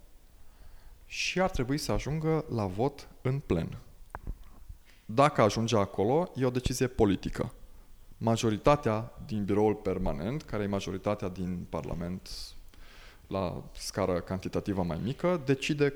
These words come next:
când va ajunge pe ordinea de zi și e nevoie de voturile a două treimi, adică șaizeci și șase la sută,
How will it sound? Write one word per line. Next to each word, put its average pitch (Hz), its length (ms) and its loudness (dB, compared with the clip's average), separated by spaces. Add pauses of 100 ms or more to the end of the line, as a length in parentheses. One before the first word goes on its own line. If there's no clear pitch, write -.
când 147 320 4
va - 180 0
ajunge 104 380 0
pe 87 580 0
ordinea 85 360 -2
de - 140 -10
zi 127 300 -2 (440)
și - 160 -2
e 160 40 2
nevoie 147 380 4
de 123 120 0
voturile 127 380 2
a 110 60 6
două 123 300 6
treimi, 101 460 0 (340)
adică - 360 -8
șaizeci 107 320 -2
și - 100 -8
șase - 280 -4
la 95 120 0
sută, 165 380 -2